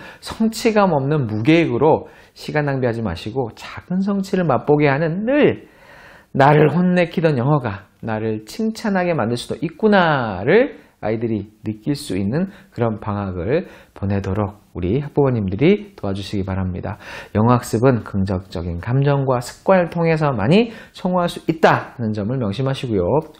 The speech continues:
부디 보람찬 방학을 우리 아이들이 보내기를 기원합니다. 저는 이십일 일 수요일 오전 열 시 서점에서 교집합 스튜디오 라이브 방송에서 다시 인사드리도록 하겠습니다.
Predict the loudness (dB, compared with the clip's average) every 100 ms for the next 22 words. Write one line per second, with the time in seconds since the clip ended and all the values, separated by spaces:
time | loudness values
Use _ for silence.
0 | 0 4 4 4 -10 -20 _ _ -16 -4
1 | 0 0 -2 -4 -4 -2 0 2 2 2
2 | 0 -2 -2 -4 -2 0 0 -2 -18 -4
3 | -2 0 -2 -6 -10 -4 0 2 2 0
4 | -2 -2 2 2 4 2 0 -4 -20 -20
5 | -20 -8 -4 0 2 0 0 2 4 4
6 | 0 0 0 2 2 0 -4 0 2 0
7 | -4 -8 -2 0 2 0 -4 -4 -2 0
8 | -2 -2 -4 2 4 2 -6 -14 0 4
9 | 6 6 2 2 -2 -2 -6 -4 0 0
10 | 0 -8 -6 -4 -6 -6 -2 0 0 -2
11 | -4 -4 -2 -2 0 -2